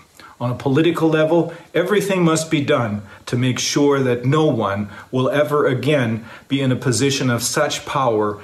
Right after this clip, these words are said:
as to be able to defraud humanity or to attempt to manipulate us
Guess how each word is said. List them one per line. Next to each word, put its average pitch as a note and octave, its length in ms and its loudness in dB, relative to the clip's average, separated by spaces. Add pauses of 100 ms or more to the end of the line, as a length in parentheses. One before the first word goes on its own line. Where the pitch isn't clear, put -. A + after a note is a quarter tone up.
(100)
as A#2+ 220 0
to - 100 -4
be C3 180 0
able A#2+ 280 0
to C3 120 -6
defraud B2 520 0
humanity B2 600 0
or A2+ 220 -2
to - 160 -4
attempt C3 760 -4
to A#2+ 400 -4
manipulate B2 800 -2
us - 360 -10